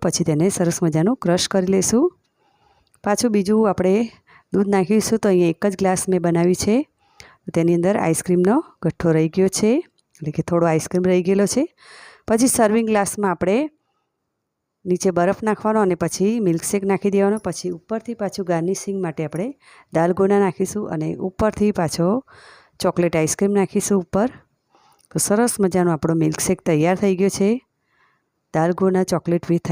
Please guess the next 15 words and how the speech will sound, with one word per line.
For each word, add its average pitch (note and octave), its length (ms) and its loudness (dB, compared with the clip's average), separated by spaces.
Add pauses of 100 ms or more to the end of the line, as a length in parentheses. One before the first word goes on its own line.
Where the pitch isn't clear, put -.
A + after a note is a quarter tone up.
ice D3 180 -4
cream. G#3 200 2 (1160)
તો - 140 -4
સરસ F#3+ 300 0
મજાનો F3 260 2
આપણો E3 260 0 (800)
મિલ્કશેક E3+ 520 -2
તૈયાર E3 360 2
છે. A3 100 0
તમે D#3+ 280 -2
પણ D3 160 -2
આ C#3+ 80 0
રીતે D3+ 220 -2
જરૂરથી D3+ 320 0
બનાવજો. F#3+ 340 2